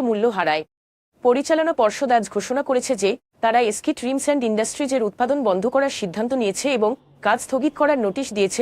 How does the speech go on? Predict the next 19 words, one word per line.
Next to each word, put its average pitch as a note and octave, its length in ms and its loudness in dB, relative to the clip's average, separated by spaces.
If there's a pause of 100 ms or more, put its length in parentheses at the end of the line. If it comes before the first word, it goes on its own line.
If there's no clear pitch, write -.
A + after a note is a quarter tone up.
(100)
যার G#3 180 2
ফলে A3+ 160 0
শেয়ারটির A3+ 480 0
আজ G3+ 80 0 (100)
দর G#3 160 4
হ্রাস F#3+ 240 0
পায়। D#3+ 160 0 (600)
তবে B3 220 4 (280)
বাকি G#3 400 2
শেয়ারগুলোর C4+ 520 0
মূল্য A3 180 0 (120)
পরিবর্তনের B3+ 580 0
কোনো B3+ 220 2
মূল্য A3 160 0 (140)
সংবেদনশীল A#3 600 -2
তথ্য A3 160 -4 (140)
জানা F#3+ 180 2
যায়নি। E3 300 0 (600)
গত G#3+ 240 2